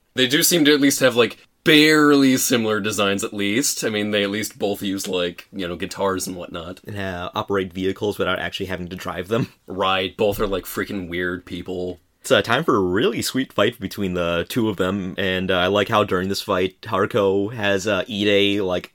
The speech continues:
Speaker 2: basically on a collar, and she just whips him around. <laughs>
Speaker 1: Whipping him around like some kind of, kind of, like, bola or mace.
Speaker 2: During the fight, uh, Jinyu says to Haruko that she can't look for him alone and that they used to be one, but Haruko is just having none of it.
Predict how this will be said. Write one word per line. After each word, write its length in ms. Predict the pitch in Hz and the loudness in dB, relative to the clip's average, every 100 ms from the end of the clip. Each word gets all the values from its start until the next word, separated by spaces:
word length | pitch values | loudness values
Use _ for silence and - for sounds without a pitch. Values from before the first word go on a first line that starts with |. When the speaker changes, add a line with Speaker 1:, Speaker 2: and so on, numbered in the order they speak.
| _ | _
Speaker 2:
basically 300 | - 104 120 | -4 -2 2
on 120 | 110 | 2
a 40 | - | 2
collar, 400 | - 95 101 104 | 4 4 4 2
and 80 | 104 | -2
she 100 | 117 | -4
just 240 | 113 - - - - | -4 -6 -18 -16 -2
whips 360 | 117 127 - | 4 4 6
him 100 | - | 6
around. 640 | 139 127 107 110 123 175 180 | 8 8 6 6 6 6 4
<laughs> 240 | - - | 0 -14
Speaker 1:
Whipping 540 | 127 - - 277 190 | -10 -4 4 6 8
him 120 | 156 135 | 6 6
around 360 | 117 113 117 | 4 4 2
like 120 | 117 | -2
some 200 | - 127 | -2 -4
kind 260 | 110 127 110 | -2 0 0
of, 80 | 101 | 0
kind 140 | 113 | 0
of, 40 | 107 | 0
like, 160 | 87 | -2
bola 360 | 95 95 98 101 98 | -2 0 2 2 0
or 100 | 92 | -2
mace. 500 | 87 92 101 104 - | -6 -8 -6 -6 2
Speaker 2:
During 220 | 127 123 | 4 4
the 80 | 113 | 4
fight, 360 | - 107 107 | 4 4 4
uh, 120 | 110 98 | 2 2
Jinyu 260 | 104 98 | 2 0
says 200 | - 101 | 2 0
to 80 | 113 | 2
Haruko 460 | 101 98 - 107 104 | 2 0 2 0 2
that 240 | 95 92 | 0 -2
she 120 | - 104 | -4 -4
can't 240 | 127 104 | -2 2
look 180 | 101 - | 0 0
for 200 | 107 92 | 0 0
him 400 | - 117 113 101 | 0 -2 -2 -2
alone 420 | 101 98 92 104 | 0 2 0 -2
and 120 | 95 | -2
that 280 | 90 87 87 | -4 -4 0
they 160 | 98 95 | 2 2
used 300 | 95 95 - | 0 -4 -4
to 40 | |
be 100 | 101 | -2
one, 300 | 90 90 90 | 0 2 0
but 160 | 87 87 | 0 0
Haruko 380 | 95 95 101 95 | 0 0 0 -2
is 60 | |
just 160 | 95 - | -2 -2
having 240 | 98 92 | -2 -2
none 160 | 87 87 | -4 -4
of 120 | 87 | -2
it. 200 | 87 - | -4 -6